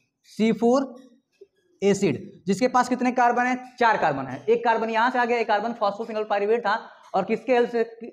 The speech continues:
हुआ है, तो ये पेपकेज एंजाइम के हेल्प से ये प्रोसेस हुआ है, फिक्सेशन हुआ है, जहाँ पे सी फ़ोर एसिड बन गया।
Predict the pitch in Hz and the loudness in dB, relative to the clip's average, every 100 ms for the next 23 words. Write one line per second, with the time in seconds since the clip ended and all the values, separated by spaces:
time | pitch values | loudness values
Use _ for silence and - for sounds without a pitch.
0 | - 175 226 233 202 220 240 226 214 - | -12 -2 2 2 2 0 0 0 -2 0
1 | 233 214 208 196 196 208 208 190 185 185 | 0 0 0 0 0 0 0 0 0 0
2 | 196 180 180 190 190 180 190 190 196 190 | -2 0 -2 -2 -2 -2 0 -2 -2 -2
3 | 170 139 117 - - - 185 214 233 247 | 0 0 -2 -12 -20 -4 0 2 0 -2
4 | 233 233 262 240 220 190 143 120 117 | -2 0 4 4 4 0 -2 -6 -8